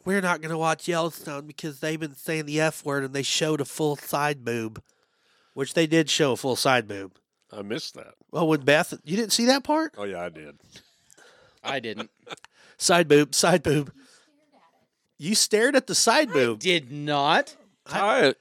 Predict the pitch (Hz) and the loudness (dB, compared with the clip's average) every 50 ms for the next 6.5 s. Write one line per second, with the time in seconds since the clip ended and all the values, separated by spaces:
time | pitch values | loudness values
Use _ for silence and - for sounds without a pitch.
0 | _ _ _ - - 185 226 240 - - 196 165 151 131 - - 156 143 - - | _ _ _ -6 -2 0 2 2 2 2 2 0 0 0 0 -2 -2 -2 -2 -2
1 | 143 135 139 - - 120 - 135 123 120 123 131 147 170 185 175 147 139 139 143 | -2 -2 -2 -2 -4 -8 -6 -6 -6 -6 -6 -4 -2 -2 0 0 0 2 2 2
2 | 143 139 127 135 135 135 123 - 127 117 113 - - 123 117 120 120 123 165 185 | 2 2 2 0 -2 -2 -4 -6 -8 -8 -8 -8 -10 -10 -10 -8 -6 0 2 2
3 | 226 247 - - 165 151 - - 160 151 139 135 147 190 214 202 170 143 120 104 | 2 2 2 0 -2 -2 0 2 4 4 6 6 4 4 4 4 2 2 0 2
4 | 98 107 120 127 135 - - 123 117 120 127 156 151 - 123 110 110 120 143 160 | 4 6 6 6 4 2 0 0 2 4 4 4 4 2 0 -2 0 4 4 4
5 | 170 - - - - - - - 135 131 139 - - 147 147 147 - - 185 226 | 4 2 0 -6 -10 -6 -2 0 2 2 2 2 2 2 2 2 2 0 0 2
6 | 196 151 - - - - - - - | 2 0 -2 -6 -10 -12 -14 -14 -14